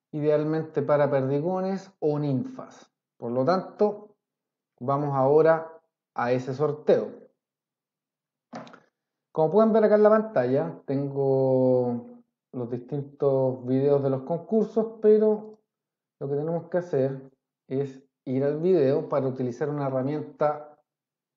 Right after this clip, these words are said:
de generación o elección aleatoria de concursantes.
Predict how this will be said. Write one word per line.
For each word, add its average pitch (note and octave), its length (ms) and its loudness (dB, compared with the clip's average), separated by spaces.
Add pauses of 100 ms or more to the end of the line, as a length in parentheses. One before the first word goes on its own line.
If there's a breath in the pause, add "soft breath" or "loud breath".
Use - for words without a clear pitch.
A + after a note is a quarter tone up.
(320)
de B2+ 140 -8
generación C3 920 -4
o B2+ 200 4
elección D3+ 640 -4
aleatoria F3+ 1300 2
de D3+ 520 2
concursantes. G3+ 1200 -4